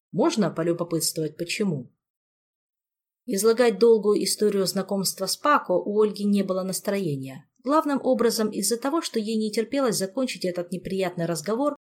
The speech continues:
и поскорее покинуть замок, пока хозяин не передумал. «Потому что все обращаются с ним как с троллем», коротко пояснила она. «А я — как с человеком».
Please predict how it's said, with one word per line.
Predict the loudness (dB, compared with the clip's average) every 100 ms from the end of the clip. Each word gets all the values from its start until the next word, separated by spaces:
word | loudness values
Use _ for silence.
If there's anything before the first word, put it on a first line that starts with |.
| _ _ _
и | -6
поскорее | -2 0 2 2
покинуть | 2 -2 0 -2 -2
замок, | 0 0 0 -4
пока | -8 -8
хозяин | -4 -4 -2 -2 -2
не | -6
передумал. | -4 -4 -4 -6 -8 -16 _ _ _ _ _ _ _ _ _ _ -8
«Потому | 0 2 2
что | -2 -2
все | 0 2 2
обращаются | 2 0 2 2 2 0
с | -2
ним | 0 -2
как | -2 -2
с | -2
троллем», | 2 2 2 0 -4 -10 _ _ _ _ _ _
коротко | 2 2 0 -4
пояснила | -4 -2 -2 -4 -4 -4
она. | -8 -10 -16 _ _ _ _ _
«А | 2
я — | 2 0 -2 -10 _ -6
как | -4
с | -4
человеком». | -4 -2 -2 -2 -6 -10 -16